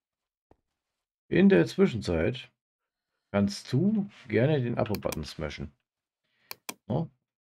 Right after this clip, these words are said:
Weil wenn du ihn nicht smashst, dann wird eine Schildkröte sterben. Nein, Spaß, so ein scheiß Video mache ich nicht. Und Videocontent meine ich. Drück den Button liken, sonst stirbt eine Schildkröte. Nein, Spaß.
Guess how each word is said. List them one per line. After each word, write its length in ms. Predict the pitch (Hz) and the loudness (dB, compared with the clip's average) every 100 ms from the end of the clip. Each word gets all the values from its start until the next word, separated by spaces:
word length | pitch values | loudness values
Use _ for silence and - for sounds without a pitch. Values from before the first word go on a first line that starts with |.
| _ - | _ -4
Weil 280 | 95 98 | 0 2
wenn 120 | 104 123 | 2 4
du 80 | |
ihn 120 | 131 127 | 4 4
nicht 220 | 190 - | 2 0
smashst, 440 | 98 92 135 - | 0 0 -2 -4
dann 140 | 87 87 | -4 -4
wird 140 | 95 | -2
eine 240 | 73 76 | -2 -4
Schildkröte 520 | 78 - 85 - - - | -6 -8 -8 -10 -14 -12
sterben. 360 | - - - | -8 -8 -8
Nein, 160 | - 127 | -4 -4
Spaß, 400 | 127 - 113 101 | 2 4 4 2
so 120 | 90 | 0
ein 120 | 98 | 0
scheiß 280 | 98 82 85 | 2 0 0
Video 220 | - - | -4 -2
mache 260 | 78 76 78 | -2 -2 -4
ich 60 | 69 | -8
nicht. 260 | 127 - _ _ _ _ _ _ _ _ _ | -12 -18 _ _ _ _ _ _ _ _ _
Und 360 | 90 98 90 95 | -2 -2 -2 -4
Videocontent 840 | 101 98 87 87 - 85 85 80 | -2 0 -2 -4 -4 -4 -4 -4
meine 300 | 85 92 87 | -2 -2 -2
ich. 100 | 82 | -4
Drück 280 | - 156 170 | 0 2 4
den 220 | 180 147 | 2 2
Button 360 | 151 170 - 117 | 2 2 4 4
liken, 920 | 117 175 226 220 240 240 247 247 220 | 6 6 6 4 4 6 6 6 4
sonst 400 | 196 107 113 107 | 2 2 2 0
stirbt 360 | - 113 113 110 | -2 2 2 0
eine 320 | 101 104 107 | 0 0 0
Schildkröte. 600 | - 113 - - 98 92 | 0 0 0 -4 -4 -4
Nein, 220 | 80 78 | -6 -10
Spaß. 300 | - - - | -10 -16 -16